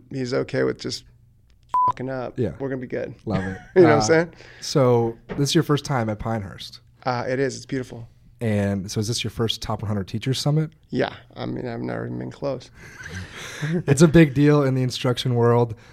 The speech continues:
Speaker 2: We just were in a ballroom with over a hundred of the best teachers in the world. You were gonna give a presentation later. You're gonna give us a lesson.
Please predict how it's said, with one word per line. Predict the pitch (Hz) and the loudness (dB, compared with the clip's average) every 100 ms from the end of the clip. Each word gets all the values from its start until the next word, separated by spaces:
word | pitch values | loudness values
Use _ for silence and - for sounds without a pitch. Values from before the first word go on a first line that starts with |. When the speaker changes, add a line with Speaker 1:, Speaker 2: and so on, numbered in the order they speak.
| - - _ _ | -20 -20 _ _
Speaker 2:
We | 123 131 | -2 0
just | 123 131 - | 0 -2 -2
were | 131 123 | 0 2
in | |
a | 113 | 4
ballroom | 107 113 113 107 107 104 | 4 4 4 4 2 0
with | 107 | 0
over | 113 107 104 | -2 0 -2
a | |
hundred | 104 113 104 101 | -2 -2 -4 -4
of | 107 107 | -8 -8
the | 107 | -4
best | 110 104 | -4 -4
teachers | - 107 107 | -6 -8 -4
in | 104 | -4
the | |
world. | 101 101 98 101 95 - - - - - _ _ - | -2 -2 -2 -4 -8 -20 -20 -20 -20 -20 _ _ -8
You | 104 | -2
were | 147 | 0
gonna | 127 123 | 0 -2
give | 113 | -2
a | |
presentation | 107 113 107 110 143 151 143 | -4 -4 -4 -2 -2 0 2
later. | 139 143 147 143 143 - _ - | 2 2 2 0 -4 -14 _ -12
You're | 113 | -8
gonna | 113 | -6
give | 104 104 | -6 -8
us | 95 117 - - - - | -6 -6 -6 -8 -14 -16
a | 104 | -10
lesson. | 92 104 - 131 135 | -8 -8 -6 -6 -6